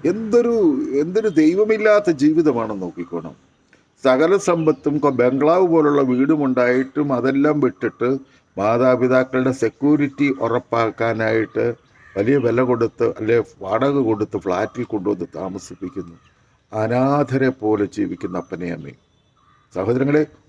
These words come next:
കൊച്ചു ജീവിതമാണ് ഏറ്റവും സുഖകരം കേട്ടോ. കൊച്ചു ജീവിതവും കുറച്ച് ബുദ്ധിമുട്ടുകളൊക്കെ സഹിച്ചാണ് ജീവിക്കുന്നതെങ്കിൽ പരസ്പരം സ്നേഹിക്കാൻ, സ്നേഹം അറിയാൻ ഒക്കെ സാധിക്കുമല്ലോ. നമുക്ക് ദൈവം തന്നിരിക്കുന്ന അവസ്ഥയ്ക്കനുസരിച്ച് ജീവിക്കാൻ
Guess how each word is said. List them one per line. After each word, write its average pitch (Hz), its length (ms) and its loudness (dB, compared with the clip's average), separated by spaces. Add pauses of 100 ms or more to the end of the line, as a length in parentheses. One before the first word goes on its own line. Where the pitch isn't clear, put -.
കൊച്ചു 143 320 -4 (100)
ജീവിതമാണ് 123 580 2
ഏറ്റവും 101 320 -2 (120)
സുഖകരം 78 560 -8
കേട്ടോ. 69 200 -16 (600)
കൊച്ചു 127 360 -2 (120)
ജീവിതവും 95 540 -2 (880)
കുറച്ച് 190 280 -2
ബുദ്ധിമുട്ടുകളൊക്കെ 147 640 2 (100)
സഹിച്ചാണ് 107 460 -2 (100)
ജീവിക്കുന്നതെങ്കിൽ 98 720 -4
പരസ്പരം 107 500 -4
സ്നേഹിക്കാൻ, 101 560 -8 (100)
സ്നേഹം 107 440 -6
അറിയാൻ - 280 -8 (800)
ഒക്കെ - 240 -6
സാധിക്കുമല്ലോ. 87 640 -8 (600)
നമുക്ക് 131 320 0 (220)
ദൈവം 127 300 2
തന്നിരിക്കുന്ന 160 540 0 (180)
അവസ്ഥയ്ക്കനുസരിച്ച് 117 920 -4
ജീവിക്കാൻ 110 440 -2